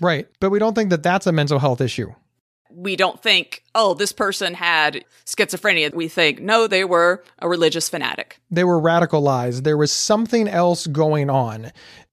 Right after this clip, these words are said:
Speaker 1: It's super important to recognize that because, again, like you said, there is violence. There's a lot of violence, and they are dying by suicide, and yet we recognize that it's not serious and persistent mental illness at play.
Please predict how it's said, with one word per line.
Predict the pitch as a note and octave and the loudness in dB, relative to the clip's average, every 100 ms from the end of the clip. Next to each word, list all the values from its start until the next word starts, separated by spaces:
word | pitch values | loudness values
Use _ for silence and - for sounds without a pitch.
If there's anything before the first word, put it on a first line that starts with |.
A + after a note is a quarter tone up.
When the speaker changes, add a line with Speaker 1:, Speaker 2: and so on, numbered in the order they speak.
| _ | _
Speaker 1:
It's | G#3+ G#3+ | -2 0
super | - C#4 D#4 D#4 | 0 0 2 2
important | A#3 F#3 A3+ A3+ G3 F3+ | 2 0 0 2 2 2
to | E3+ | 0
recognize | D3+ A#3 B3 E3+ D3 C3+ B2+ | 2 0 0 0 2 2 2
that | C3 C#3 | 0 0
because, | D3+ D#3+ | 0 2
again, | D3 C#3 G3 B3 C#3+ | 0 0 0 2 2
like | C#3+ D3 C3 | 2 2 0
you | A3+ B3+ | 0 2
said, | - A#2 F#2+ G#2 - _ _ | 0 -2 -4 -10 -12 _ _
there | - F3+ | 0 2
is | G#3 B3+ G#3+ | 2 0 2
violence. | D#3 E3+ C4 C3 G#2 - - - | 2 2 2 0 -4 -8 -8 -2
There's | F#3 F#3+ | 0 2
a | F#3+ | 2
lot | E3 G#3 D#4 | 2 2 2
of | E3 | 2
violence, | C#3+ C3 C3+ C3+ | 0 0 0 -2
and | - B3 B3 F#3 F#3+ | 0 2 2 2 0
they | D#3+ F#3+ | 0 0
are | C4 F#3 | 2 2
dying | D#3+ F#3 C#4+ E3+ D3+ | 2 2 2 2 2
by | D3 | 2
suicide, | - D4 E4+ C4 D#3 B2+ B2 C3 - | 2 2 2 2 0 0 0 -2 0
and | E3+ E3+ | 2 2
yet | F#3 F#3+ | 2 0
we | F#3 | 0
recognize | D3 D#3+ G#3+ A3+ F#3+ E3 D3 C#3 C3+ C3 | 0 0 0 0 0 2 2 4 2 2
that | D3+ | 0
it's | C#3+ | 0
not | F3 - | -2 0
serious | - E3+ D#3+ D#3 | 0 2 2 0
and | |
persistent | D3 - D3+ E3 | 0 0 0 0
mental | D3 C#3 D3+ | 0 0 2
illness | C#3 C3 | 2 2
at | C3+ | -2
play. | - D3+ G#2+ - | -2 -2 -2 -10